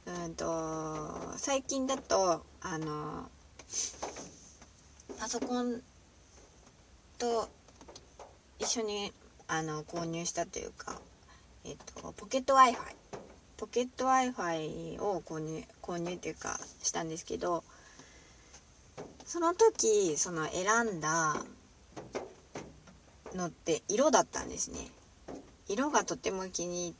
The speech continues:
て、うんと、そう、お店の人が、「この中でどれがいいですか？」って言って持ってきてくれた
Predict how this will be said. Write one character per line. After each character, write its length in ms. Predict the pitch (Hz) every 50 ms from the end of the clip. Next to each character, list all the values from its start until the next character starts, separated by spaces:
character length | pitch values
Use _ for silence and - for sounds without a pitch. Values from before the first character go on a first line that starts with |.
| - - -
て、 340 | 180 185 185 170 156 - - - - - - - - - - - - - - -
う 100 | - 165
ん 80 | 160 147
と、 800 | - - 151 151 151 147 151 151 151 147 151 160 - - - - - 127 127 - - - - - - - - - - - - - - - - - - - - - - - - -
そ 180 | - 214 190
う、 60 | 160 170
お 40 | 190
店 240 | 220 240 247 320
の 100 | 254 240 254
人 220 | 254 - 247 240
が、 460 | 208 185 180 175 165 - - - - - - -
「こ 100 | - 208
の 80 | 214
中 240 | 226 240 240 226 196
で 100 | 180 165
ど 140 | 160 175 190
れ 100 | 202 196
が 80 | 180 160
い 120 | 151 156
い 20 |
で 160 | 151 - - -
す 140 | - - -
か？」 240 | - 147 151 151 151
っ 20 | 151
て 40 | - - -
言 80 | - 127
っ 20 |
て 140 | - - 147
持 140 | 156 156 165
っ 20 |
て 180 | - - 202 214
き 60 | 202
て 100 | - -
く 120 | - - 147
れ 120 | - -
た 240 | - - - -